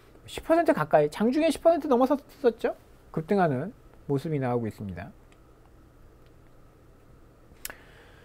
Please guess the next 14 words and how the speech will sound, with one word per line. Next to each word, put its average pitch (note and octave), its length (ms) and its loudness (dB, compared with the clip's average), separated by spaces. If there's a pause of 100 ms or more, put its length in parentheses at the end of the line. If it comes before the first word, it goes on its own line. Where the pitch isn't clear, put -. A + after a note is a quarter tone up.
(240)
아, G3 400 10
얼티엄, C4+ 960 12
얼티엄 C4+ 440 10
셀즈, G#3+ 580 10 (300)
지엠과의 C4 760 8
합작 - 540 4 (580)
배터리 A#3+ 300 6
법인이죠. G#3 680 8 (540)
미국에 A3+ 560 8
사 - 300 0
공장을 A#3+ 640 4
설립할 A3 500 2
가능성이 E3 540 0
있다. C3 680 4